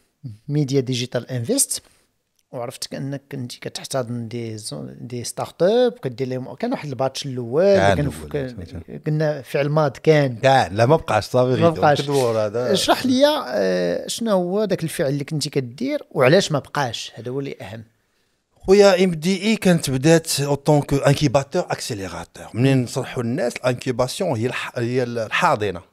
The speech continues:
Speaker 1: مم.
Speaker 2: غالبا كتحضن الافكار او المشاريع الفيري ايرلي ستيج، يعني في واحد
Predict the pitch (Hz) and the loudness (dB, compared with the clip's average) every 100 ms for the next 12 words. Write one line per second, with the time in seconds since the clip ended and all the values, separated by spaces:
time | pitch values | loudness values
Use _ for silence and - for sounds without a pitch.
0 | - 135 131 117 107 143 160 160 147 147 | -12 -8 -6 -2 2 4 4 0 -2 -8
1 | - 120 120 - - 165 277 _ _ - | -4 -6 -4 -8 -8 -8 -8 _ _ -2
2 | 156 156 147 160 160 180 131 117 175 170 | 0 2 0 2 2 2 2 2 4 4
3 | 156 147 139 131 117 104 98 123 127 123 | 4 0 0 -4 -6 -6 -8 -6 -4 -4
4 | 123 131 131 - 131 123 | -6 -4 -6 -4 -6 -6